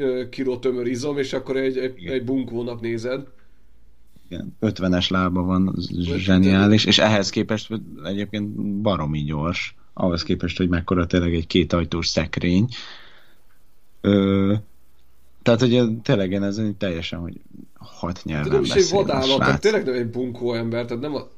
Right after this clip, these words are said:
Speaker 2: Mhm.
Speaker 1: jó, hát az Ibrahimovic összeveszed, de hát szerintem
Speaker 2: <laughs> Jó, hát az
Speaker 1: vele nem
Speaker 2: Ibrahimovic az
Speaker 1: nehéz.
Speaker 2: egy, az egy külön, az egy külön téma, és egyébként azt is még meg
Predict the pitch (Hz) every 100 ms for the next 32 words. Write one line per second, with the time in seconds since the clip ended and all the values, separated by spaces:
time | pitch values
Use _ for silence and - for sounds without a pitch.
0 | - - - 131 127 196 190 202 170 156
1 | 160 160 147 151 - 131 127 123 127 120
2 | 127 135 131 - 127 131 135 135 117 -
3 | - - 131 127 107 - - - - 117
4 | - 110 98 101 104 104 - - - 110
5 | - 101 90 - - - - - - -
6 | 104 104 - 120 92 90 87 101 98 95
7 | 117 98 92 107 104 110 - - 107 107
8 | 104 101 110 101 104 101 - 98 95 101
9 | 98